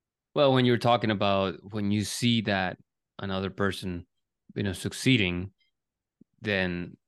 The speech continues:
uh, all of us know that the reasons for our success is, you know, th-, there's just very seldom will somebody will say, I, I don't know, when you, when you look through that, you will say, "Oh, I did this myself,"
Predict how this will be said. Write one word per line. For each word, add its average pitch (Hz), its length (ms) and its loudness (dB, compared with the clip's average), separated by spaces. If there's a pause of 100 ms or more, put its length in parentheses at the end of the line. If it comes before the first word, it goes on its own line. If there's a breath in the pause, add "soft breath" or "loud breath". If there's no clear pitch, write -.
uh, 101 240 -8
all 131 220 2
of 104 80 0
us 95 400 -2
know 98 380 -4
that 92 380 -4 (840)
the 107 100 -6
reasons 107 380 -4
for 98 120 -4
our 95 160 0
success 92 640 -8
is, 85 380 -14 (1200 loud breath)
you - 60 -4
know, - 120 -2
th-, 110 240 -2
there's 104 260 0
just - 280 -4 (800)
very 143 300 6
seldom 147 360 6
will 117 140 4
somebody 117 360 4
will 104 140 2
say, 98 680 0
I, 143 220 -8
I 165 60 -2
don't 170 100 2
know, 98 120 0
when 98 180 -2
you, 95 100 -2
when 113 200 -8
you 107 400 -6
look 123 160 -6
through 110 180 -2
that, 101 220 0
you 107 160 0
will 104 80 -4
say, - 140 -8
"Oh, 110 160 -2
I 123 180 2
did 120 340 -2
this 110 440 -4
myself," 101 840 -4